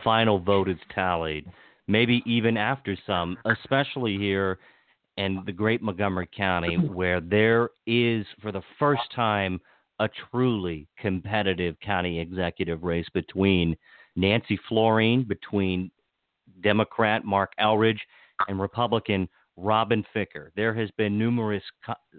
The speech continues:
Speaker 1: stories written about this race, whether Robin Ficker, the Republican, the longtime, <laughs> the longtime agitator, someone who will go out and run for any office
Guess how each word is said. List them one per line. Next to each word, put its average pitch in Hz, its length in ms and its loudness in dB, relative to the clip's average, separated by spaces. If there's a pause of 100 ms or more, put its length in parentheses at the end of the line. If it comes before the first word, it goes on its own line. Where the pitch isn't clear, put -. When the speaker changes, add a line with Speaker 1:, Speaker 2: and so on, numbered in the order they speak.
(220)
Speaker 1:
stories 95 440 0
written 113 260 -4
about 90 360 -4
this 110 140 2 (100)
race, 107 300 4 (580)
whether 107 280 4
Robin 123 500 2
Ficker, 95 360 -6 (380)
the 107 140 -6
Republican, 110 760 -4 (340)
the 104 380 -4 (100)
longtime, 143 1200 0 (260)
<laughs> - 240 -20
the 110 180 -2 (360)
longtime 147 880 2
agitator, 113 920 -4
someone 135 380 -2
who 113 340 -4 (400)
will 110 140 -4
go 131 360 2
out 143 300 -2
and 104 220 -10
run 123 320 -2
for 107 240 -8
any 147 280 0
office 127 460 -4